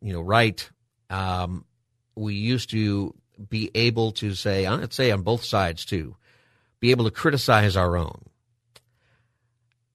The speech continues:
And I think that matters. It matters to be able to say, "I support this person, but I don't support this thing that they did." Or, "I support this person, but this behavior is wrong." I think we've,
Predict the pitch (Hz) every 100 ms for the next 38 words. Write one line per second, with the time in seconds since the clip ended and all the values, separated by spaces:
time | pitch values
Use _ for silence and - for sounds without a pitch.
0 | - 110 113 139 127 120 110 110 120 87
1 | - - - 113 107 113 113 120 113 -
2 | 98 101 98 95 92 87 101 95 104 104
3 | - 139 - 120 - 117 104 104 92 95
4 | 110 123 113 101 113 101 - 101 - 139
5 | 143 107 80 76 69 - - _ _ _
6 | 90 87 92 - 87 104 - 101 - 113
7 | 101 101 92 85 - 117 - 98 101 92
8 | 85 82 80 90 98 92 82 - - _
9 | _ _ _ _ _ - 101 143 120 113